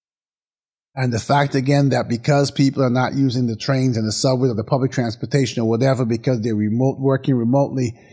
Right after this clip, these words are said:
they're losing revenue. And I say to them, "It's time for you to evolve. It's time for you to think outside the box. It's time for you to figure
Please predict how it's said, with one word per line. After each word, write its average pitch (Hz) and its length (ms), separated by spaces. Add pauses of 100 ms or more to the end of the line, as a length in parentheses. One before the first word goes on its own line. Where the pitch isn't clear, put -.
(240)
they're 123 160
losing 127 640 (120)
revenue. 110 580 (2500)
And 143 120
I 156 120
say 151 280
to 139 160
them, 117 500 (1700)
"It's 143 240
time 139 340
for 131 120
you 131 180
to 131 140
evolve. 113 640
It's - 160
time 131 280
for 127 80
you 127 80
to 127 60
think 131 280
outside 117 300
the 117 100
box. 110 340
It's 107 100
time 139 280
for 135 60
you 135 40
to 127 140
figure 123 440